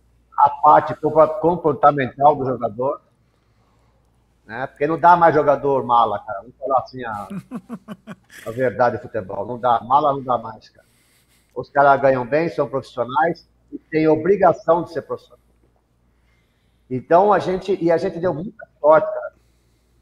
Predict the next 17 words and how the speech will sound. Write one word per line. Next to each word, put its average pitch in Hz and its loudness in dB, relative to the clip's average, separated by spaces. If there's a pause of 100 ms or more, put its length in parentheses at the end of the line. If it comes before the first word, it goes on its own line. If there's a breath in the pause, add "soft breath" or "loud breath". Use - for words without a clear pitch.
(280)
A 139 -2
maioria 143 2
dos 214 -6
jogadores 185 -4
que 147 -12
nós 165 -6
trouxemos, 131 -6 (560)
a 120 -8
gente 147 -6
acertou 156 -4
em 160 -2
cheio 151 -4
como 135 -12
jogador 131 -2 (760)
e 147 -6 (200)
como 190 -2 (220)
caráter. 156 -2